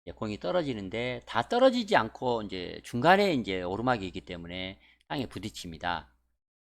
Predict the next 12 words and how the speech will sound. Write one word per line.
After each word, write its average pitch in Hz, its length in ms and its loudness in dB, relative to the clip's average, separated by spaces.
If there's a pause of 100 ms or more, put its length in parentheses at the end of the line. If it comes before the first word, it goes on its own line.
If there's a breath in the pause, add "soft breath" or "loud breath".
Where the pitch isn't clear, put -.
(720)
그러나 202 360 8
이제, 127 600 4
어, 101 280 -8
자기의 185 320 6
샷거리를 240 580 6
이제 107 440 0
그 92 280 -12
공이 147 240 -2
날아가고 113 920 2
떨어져서 190 420 0
굴러가는 110 600 0
이제 95 140 -6